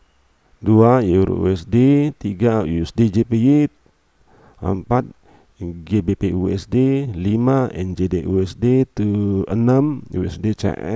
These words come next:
F, tujuh, U S D cat. Inilah yang menggerakkan ya, inilah yang membuat, yang membuat atau yang membentuk harga-harga forex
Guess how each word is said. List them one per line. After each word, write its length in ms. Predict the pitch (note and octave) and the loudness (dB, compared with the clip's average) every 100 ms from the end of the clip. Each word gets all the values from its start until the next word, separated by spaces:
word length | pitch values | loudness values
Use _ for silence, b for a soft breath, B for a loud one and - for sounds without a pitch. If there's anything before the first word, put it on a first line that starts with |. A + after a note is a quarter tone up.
| C3+ | -2
F, 80 | C3+ _ - b b b b _ | -2 _ -20 b b b b _
tujuh, 560 | - G#2+ F#2 F2 B2+ B2+ - _ b b b b b - | -2 -2 0 2 2 2 -4 _ b b b b b -8
U 140 | G2 F#2 | -4 -2
S 160 | E2 F#2 - | -4 -6 -6
D 160 | E2 - | -8 -6
cat. 240 | - E2 - _ _ _ _ _ _ _ _ _ _ _ b b b b b b b b b | -4 -4 -4 _ _ _ _ _ _ _ _ _ _ _ b b b b b b b b b
Inilah 400 | D3+ E3 F3 F3 D3 | 4 8 8 8 6
yang 640 | B2+ C#3+ D3+ A#2+ F#2 E2 E2 | 6 8 8 6 2 -2 -6
menggerakkan 960 | E2+ G#2 G2+ G2 G#2+ D#2+ E2+ G#2 D2 D#2 | 0 2 2 2 2 0 0 0 0 -4
ya, 160 | A2+ G#2 | -6 -4
inilah 400 | B2 C3+ B2+ A2+ | 0 4 4 4
yang 240 | G#2+ G#2+ G#2+ | 2 2 0
membuat, 400 | G2+ G2+ G#2 F#2+ _ _ _ - b b b b b b | 0 4 4 2 _ _ _ -20 b b b b b b
yang 480 | - G2 G#2+ A2+ A2+ | -6 0 2 2 2
membuat 560 | G#2+ G#2+ G2+ A#2 A2+ F#2 | 2 0 4 6 4 2
atau 240 | G2 G#2+ | -4 0
yang 160 | G#2 G2+ | 0 0
membentuk 560 | G2 F#2+ G2+ - A#2+ _ - - | 0 -2 0 2 2 _ -20 -14
harga-harga 880 | - G#2+ A2 E2+ A2+ F2+ G2+ A2 G2 | -2 0 0 2 2 2 0 -2 -2
forex 480 | G#2 G#2 G2+ A2 C#3 | -4 0 2 0 -4